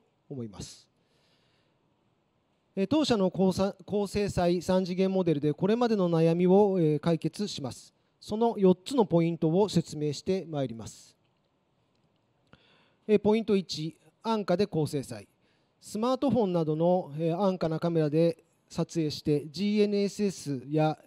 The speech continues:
えー、トータルステーションで座標の位置をですね、えー、取得することで精度を担保します。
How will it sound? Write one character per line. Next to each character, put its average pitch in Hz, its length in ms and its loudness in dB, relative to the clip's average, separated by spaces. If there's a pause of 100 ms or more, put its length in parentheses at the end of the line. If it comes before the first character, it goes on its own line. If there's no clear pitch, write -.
え 143 340 -2
ー、 - 20 -20
ト 196 120 2
ー - 20 -2
タ 202 80 0
ル 196 60 0
ス - 80 -8
テ 240 120 0
ー - 20 0
シ 190 100 -4
ョ 151 80 -2
ン 139 60 -8
で 143 180 0
座 151 180 -2
標 180 440 -2
の 185 160 0
位 196 60 0
置 - 180 -4
を 131 80 0
で 113 100 -10
す - 120 -16
ね、 131 180 -10 (320)
え 160 140 0
ー、 - 20 -2
取 127 100 -4
得 175 180 -4
す - 140 -8
る 165 80 -2
こ 165 140 -2
と 143 100 -4
で 147 320 -2
精 196 320 2
度 156 100 0
を 147 80 0
担 165 240 -4
保 135 60 -8
し - 140 -10
ま 110 100 -14
す。 - 180 -20